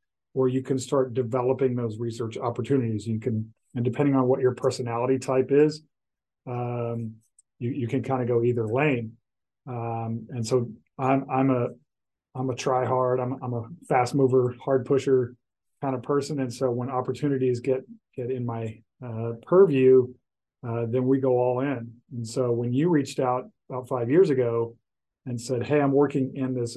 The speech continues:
opportunity, I'm working in this, in this, uh, department as a strength and conditioning consultant, would, do you think you might wanna do some research?"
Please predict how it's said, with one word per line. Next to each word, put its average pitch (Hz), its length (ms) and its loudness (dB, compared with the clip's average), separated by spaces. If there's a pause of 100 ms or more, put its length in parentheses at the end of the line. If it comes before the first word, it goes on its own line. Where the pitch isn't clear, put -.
opportunity, 131 840 2
I'm 123 120 -2
working 127 220 -2
in 120 80 -2
this, 113 220 -4
in 117 320 -8
this, 113 220 -6
uh, 117 280 -8 (580)
department 135 760 2
as 120 140 -2
a - 20 -4
strength 117 300 0 (340)
and 110 240 -6
conditioning 131 460 2
consultant, 123 800 2 (640)
would, 127 460 -2
do 123 100 -4
you 123 80 2
think 120 240 -2
you 127 80 0
might 123 160 2
wanna 120 220 -2
do 123 140 0
some 120 220 -4
research?" 143 640 0